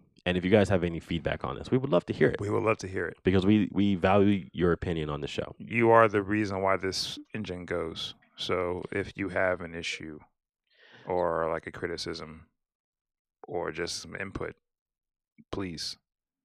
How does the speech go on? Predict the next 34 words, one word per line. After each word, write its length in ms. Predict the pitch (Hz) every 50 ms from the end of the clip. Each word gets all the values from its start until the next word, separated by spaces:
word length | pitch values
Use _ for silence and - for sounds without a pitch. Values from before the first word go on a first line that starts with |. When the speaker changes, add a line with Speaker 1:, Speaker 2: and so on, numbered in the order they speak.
| _ _ _ _ _ _ _ _ _ _ _ _ _ _ _ -
Speaker 2:
let 140 | - 87
us 140 | 80 78 -
know. 180 | 87 82 71 - _ _ _ _ _ _ _ - - - - - _ _ _ _ _ _ _
Speaker 1:
We're 140 | - 104 131
thinking 320 | - - 240 277 233 220 170
about 320 | 127 113 104 104 101 92
doing 600 | 95 98 95 95 95 92 92 92 92 92 90 82 - _ _ _ _ -
a 60 | 87
show, 540 | - - - - 90 78 71 73 90 127 - _ _ _ _ _ _ _ _ _ _ _ -
sim-, 240 | - - 107 95 - -
just 220 | 92 104 139 -
like 160 | 120 113 110 - _ _ _ - - - - -
the 120 | - 95 90
show 200 | - - 92 90
that 160 | 87 92 87
it 120 | 87 80
is 160 | 85 85 85 85
now, 320 | 76 71 65 71 127 - _ _ _ _ _ _ _ _ _ _ - -
where 160 | 85 82 78
we 80 | 82
talk 440 | - - 85 82 82 - - - - _ _ _ _ _ _ _ - - _ _ _ -
news 320 | 82 85 90 95 98 92
of 100 | 104 92
the 60 | 95 87
day, 520 | 78 90 87 87 87 87 90 87 87 92 _ _ _ _ _ _ _ _ _ _ _ _ _ _ _ _ _ _ _
you 120 | - 82 76
know, 180 | 71 71 73 -
stating 380 | - - - 87 82 87 87 87
our 80 | 90 90
take 400 | - 92 78 78 - - - - _ _ _ _
on 160 | - 76 71
various 340 | 71 71 67 69 73 82 -
different 300 | - 76 - 73 - -
things. 380 | - - - - - - -